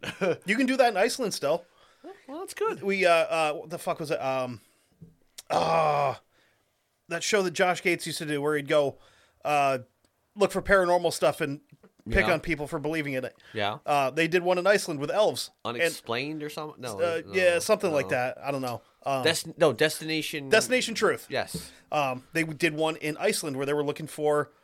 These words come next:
Speaker 2: the Hildefolk, the, the
Speaker 1: Yeah.
Speaker 2: elves. And the tour guide, as they're driving out through, he's like, and they're talking, he's like,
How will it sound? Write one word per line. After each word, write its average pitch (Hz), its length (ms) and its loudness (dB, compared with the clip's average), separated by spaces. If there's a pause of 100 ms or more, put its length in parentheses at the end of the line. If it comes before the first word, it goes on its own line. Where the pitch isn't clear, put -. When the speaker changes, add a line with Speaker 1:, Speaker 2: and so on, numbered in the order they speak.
(220)
Speaker 2:
the 143 80 -2
Hildefolk, 196 600 6
the, 147 240 0
the 147 360 0
Speaker 1:
Yeah. 107 120 0
Speaker 2:
elves. 180 340 4 (440)
And 160 220 4
the 160 140 6
tour 247 300 -2
guide, 151 260 2
as 156 160 4
they're 170 100 0
driving 170 300 6
out 170 120 4
through, 220 100 2
he's 190 80 2
like, 151 200 2 (460)
and 285 140 0
they're 247 140 6
talking, 214 340 6
he's 196 160 0
like, 180 180 4